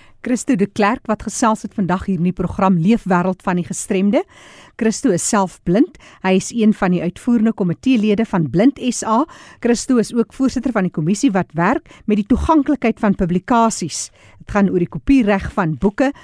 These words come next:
veral boeke vir persone met leesgestremthede, visueel gestremthede en selfs mense wat leef met blindheid.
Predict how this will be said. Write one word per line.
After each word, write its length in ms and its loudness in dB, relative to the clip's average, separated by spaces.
veral 440 0
boeke 300 0
vir 140 -6
persone 440 0
met 180 -2
leesgestremthede, 1000 2
visueel 360 2
gestremthede 680 0
en 180 2
selfs 400 -2
mense 300 -2
wat 160 -6
leef 240 -4
met 180 -6
blindheid. 440 -2